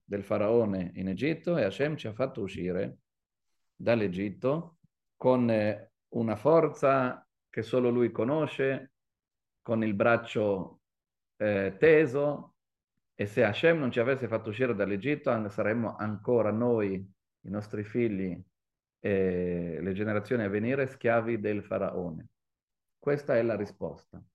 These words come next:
Però, dice la Haggadah, anche se siamo tutti grandi Chachamim,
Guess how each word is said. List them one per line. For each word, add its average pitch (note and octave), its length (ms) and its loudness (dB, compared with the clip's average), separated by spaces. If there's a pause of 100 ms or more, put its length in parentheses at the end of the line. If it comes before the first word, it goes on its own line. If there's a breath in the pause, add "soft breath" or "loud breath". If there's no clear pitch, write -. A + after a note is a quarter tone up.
(500)
Però, B2+ 380 6
dice A2 320 -2
la G#2 400 0
Haggadah, G2+ 680 -4 (600)
anche F#3 400 0
se B2+ 160 -4
siamo C#3 440 0
tutti - 360 -6
grandi C3 480 0
Chachamim, F#2+ 640 -6